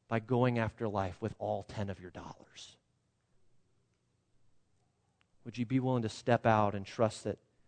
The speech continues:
"You know what, I think God could take care of me even by living off of the nine"?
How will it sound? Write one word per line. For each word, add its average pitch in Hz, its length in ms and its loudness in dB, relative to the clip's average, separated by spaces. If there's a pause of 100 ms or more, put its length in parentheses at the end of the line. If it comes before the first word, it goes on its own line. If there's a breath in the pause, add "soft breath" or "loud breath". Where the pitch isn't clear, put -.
(240)
"You 120 80 -4
know 113 80 2
what, 110 120 6
I 113 80 4
think 123 240 -4 (640)
God 113 260 6
could - 140 -10
take 110 220 -2
care 113 280 2
of 92 100 -6
me 90 220 -12 (880)
even 110 240 -4
by 95 160 0
living 92 400 -6 (200)
off 85 280 -8 (260)
of 92 120 -20
the 95 100 -14
nine"? 82 140 -18